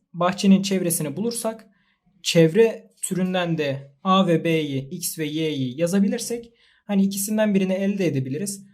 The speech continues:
Daha sonra belki bir şeyler gelebilir. Ne demeye çalışıyorum yani? Burada altı ve iki var ya mesela. Altı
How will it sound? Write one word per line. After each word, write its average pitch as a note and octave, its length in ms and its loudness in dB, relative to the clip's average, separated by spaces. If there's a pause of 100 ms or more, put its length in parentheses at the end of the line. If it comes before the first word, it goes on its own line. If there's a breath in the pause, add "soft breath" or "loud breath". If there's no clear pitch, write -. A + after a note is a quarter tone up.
(160 loud breath)
Daha F#3+ 180 2
sonra E3+ 680 -4
belki E3+ 320 -2
bir E3 60 -6
şeyler D#3 300 -4
gelebilir. D3 580 -6 (140)
Ne G3+ 120 -6
demeye D#3+ 200 2
çalışıyorum C#3 440 -6
yani? F#3+ 320 -2
Burada G3+ 180 0
altı F#3+ 280 -2
ve F#3+ 80 2
iki G3 180 -4
var A#3+ 140 2
ya C#3 80 -2
mesela. C#3 420 -8
Altı G3 600 -2